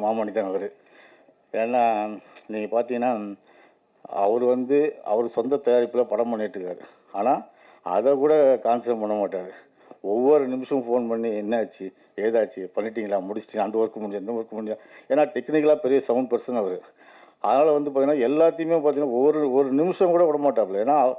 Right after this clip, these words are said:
சில பேர் வந்து பார்த்தீங்கன்னா, த-, நம்ம படம் ப்ரொடியூசர் ப-, ப-, டேட் கொடுத்தாச்சு, நடிச்சாச்சு, நம்ம வேலை முடிஞ்சுது அப்படின்னு போயிடாப்புல. ஆனா அவர் அது கிடையாது. அந்த படத்தை வந்து எந்த அளவுக்கு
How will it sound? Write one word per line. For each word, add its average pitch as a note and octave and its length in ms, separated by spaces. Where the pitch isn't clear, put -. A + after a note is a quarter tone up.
சில A2 180
பேர் C#3+ 220
வந்து C#3 80
பார்த்தீங்கன்னா, C#3 520
த-, C3+ 140
நம்ம C3 220
படம் C#3 360
ப்ரொடியூசர் B2 320
ப-, A2+ 160
ப-, A2+ 120
டேட் C3+ 180
கொடுத்தாச்சு, B2 480
நடிச்சாச்சு, B2 420
நம்ம A#2+ 240
வேலை B2+ 140
முடிஞ்சுது A#2+ 360
அப்படின்னு B2 320
போயிடாப்புல. A#2 320
ஆனா B2 140
அவர் A2+ 180
அது A2+ 140
கிடையாது. A#2 400
அந்த F#2+ 300
படத்தை C#3+ 460
வந்து D3 280
எந்த C#3 260
அளவுக்கு C#3+ 340